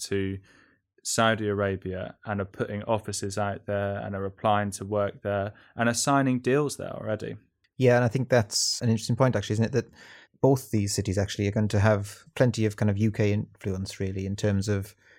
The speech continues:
Speaker 2: the organisations that are involved there and the,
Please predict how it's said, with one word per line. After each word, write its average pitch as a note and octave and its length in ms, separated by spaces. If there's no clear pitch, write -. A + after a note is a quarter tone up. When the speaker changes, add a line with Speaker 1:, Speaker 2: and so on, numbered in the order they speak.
Speaker 2:
the G2+ 400
organisations G2 580
that G2 120
are G2 220
involved G#2 460
there G2+ 200
and G2 160
the, G2 220